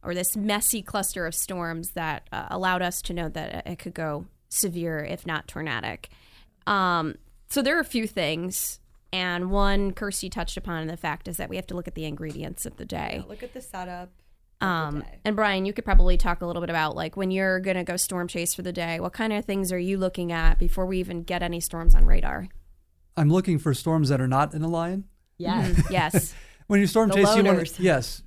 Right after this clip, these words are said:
Speaker 3: And when you storm chase, I mean, there, there are some who chase squall lines, more power to 'em. I have no desire
Speaker 2: Uh-uh.
Speaker 3: to
Speaker 1: Mm-hmm.
Speaker 3: get wrapped up into that. Uh, you want something that you can move around and be safe in sunny skies or cloudy skies that are not raining or hailing or anything.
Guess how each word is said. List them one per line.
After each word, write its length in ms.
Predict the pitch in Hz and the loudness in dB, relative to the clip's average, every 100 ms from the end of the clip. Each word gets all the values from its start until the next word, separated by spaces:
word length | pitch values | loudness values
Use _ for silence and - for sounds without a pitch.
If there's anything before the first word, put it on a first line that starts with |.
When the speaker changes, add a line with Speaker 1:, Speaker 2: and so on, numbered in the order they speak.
| - | -6
Speaker 3:
And 140 | 190 180 | -2 2
when 120 | 190 | 4
you 80 | 185 | 4
storm 240 | 226 208 | 4 4
chase, 400 | 190 180 175 - | 4 2 0 -8
I 60 | 180 | -2
mean, 140 | 170 | 2
there, 180 | 175 180 | 4 2
there 180 | 175 185 | 2 2
are 60 | 151 | 2
some 280 | 165 165 143 | 4 4 4
who 160 | 143 | 2
chase 480 | 135 147 151 - - _ - | 0 -2 -2 -6 -16 _ -16
squall 320 | - 143 139 | -4 0 2
lines, 260 | 156 151 | 2 0
more 140 | 139 143 | -2 -2
power 240 | 139 139 | 0 0
to 160 | 123 139 | -2 -2
'em. 100 | 143 | -2
I 120 | 127 | -2
have 100 | 127 | -2
no 240 | 127 123 135 | -2 -2 -2
desire 440 | 123 127 135 143 | -2 -2 -2 -2
Speaker 2:
Uh-uh. 60 | 127 143 151 | -6 -10 -6
Speaker 3:
to 60 | |
Speaker 1:
Mm-hmm. 120 | 202 190 | -2 0
Speaker 3:
get 120 | 143 | 2
wrapped 260 | 151 151 | 2 2
up 160 | 151 151 | 0 0
into 160 | 170 160 | 0 0
that. 260 | 170 185 - - - - - | -2 -4 -12 -20 -20 -16 -4
Uh, 240 | 135 123 123 - | -2 -2 -4 0
you 120 | 170 | 4
want 160 | 220 | 4
something 220 | 214 196 185 | 4 4 4
that 80 | |
you 60 | 160 | 4
can 140 | 160 147 | 2 4
move 200 | 170 165 | 4 4
around 440 | 147 151 165 165 | 2 2 2 0
and 100 | 139 | 0
be 80 | 143 | -2
safe 400 | - 165 160 - | 0 -2 -2 -4
in 200 | 165 135 | -4 -2
sunny 340 | - 165 165 | -2 0 0
skies 560 | 151 - 143 151 160 151 | -2 -2 0 2 0 0
or 380 | 151 143 135 - _ | 0 0 -2 -6 _
cloudy 300 | 180 165 160 | 0 2 0
skies 300 | 160 156 143 | 0 0 0
that 100 | 135 | -2
are 40 | |
not 220 | 135 135 | -2 -2
raining 240 | 143 139 135 | -2 -4 -4
or 80 | 131 | -4
hailing 400 | 147 147 139 135 | -2 -2 -2 -2
or 60 | |
anything. 360 | 139 131 139 | -2 -4 -6